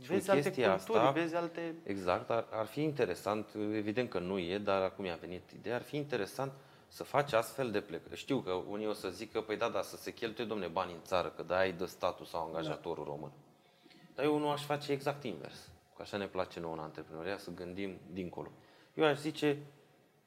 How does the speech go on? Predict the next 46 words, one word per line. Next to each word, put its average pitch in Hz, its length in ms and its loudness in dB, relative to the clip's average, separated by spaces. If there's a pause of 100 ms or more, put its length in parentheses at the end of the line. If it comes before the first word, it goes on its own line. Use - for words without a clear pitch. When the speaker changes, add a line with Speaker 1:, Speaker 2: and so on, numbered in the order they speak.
(360)
Speaker 1:
pentru 151 280 0
țările 135 300 -2
din 123 160 -2
afară, - 300 -6 (240)
bulgari, 110 320 0 (160)
greci, 98 340 -4 (180)
turci, 80 320 -4 (120)
să - 160 -2
nu 190 60 4
fie 113 180 0
în 87 60 2
România. 78 260 -4 (1200)
Speaker 3:
Deci - 140 -4
Speaker 1:
Nu, 175 220 10
Speaker 3:
că - 100 0
Speaker 1:
nu 143 100 2
neapărat 147 340 8
statul, - 300 2
statul 95 280 4
n-ar 156 140 8
putea 127 220 2
niciodată 139 300 4
Speaker 2:
Aș 127 60 4
Speaker 1:
să 117 60 0
facă 98 140 8
Speaker 2:
vrea, 92 120 4
Speaker 1:
treaba 87 200 6
asta, - 160 -4
Speaker 2:
aș 104 60 0
Speaker 1:
niciodată. 123 340 2
Speaker 2:
vrea, 120 140 -10
Speaker 1:
Dar 156 100 4
Speaker 2:
da, 139 60 6
Speaker 1:
ca 170 120 10
privat, 170 400 8
Speaker 2:
privat. - 220 -12
Speaker 1:
ar 135 140 6
fi 202 160 -2
interesant 120 540 2
ca 95 140 -2
privat 90 400 -2
să 104 80 -8
faci 107 200 0
treaba 80 240 -2
asta. - 180 -12 (200)
De - 60 -20